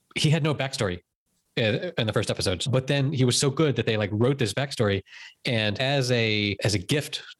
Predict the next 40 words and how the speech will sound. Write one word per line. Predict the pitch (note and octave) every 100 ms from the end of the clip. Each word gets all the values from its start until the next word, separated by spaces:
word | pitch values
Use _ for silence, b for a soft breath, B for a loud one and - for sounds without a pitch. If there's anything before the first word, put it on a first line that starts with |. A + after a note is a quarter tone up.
| -
to | - A2 G#2 G2+ G2 F#2+ F#2+
Brian | G2 F#2
Cox, | D3 A#2 - - B B
they | A#2 A2
wrote | G#2 A#2+ A#2
his | G#2
backstory | B2 - A#2+ G#2+ G2 G#2+ -
as | G#2 G2
being | F#2 G#2+ G2
from | A#2 A2 G2
Dundee, | A2+ G2+ G#2+ G#2 G2 F#2
Scotland, | - C#3+ D3 F#2 E2 B B B -
where | - G#2 G#2 G#2 F#2+ - -
he | B2 G#2+ D#3+
is | A2
actually | G#2 G#2+
from, | F2+ B2+ G2+ -
so | - - A2+
that | G#2+ G#2+
they | A#2
could | A2+ G2+
go | A#2+ A2
back | A2 A2
there | A#2 G#2+
to | -
have | G#2
the | G#2
wedding | G2+ G#2+ G#2+ G2+
on | G2
the, | G2 C#3
at | G#2+
the | G2+
end | G2
of | F2+
the | F#2+ F2+
first, | F#2+ - -
uh, | A2 F#2+ F2+ A2 _ _ _ _ _ -
I | G#2+
guess | G2 -
maybe, | F#2 F2+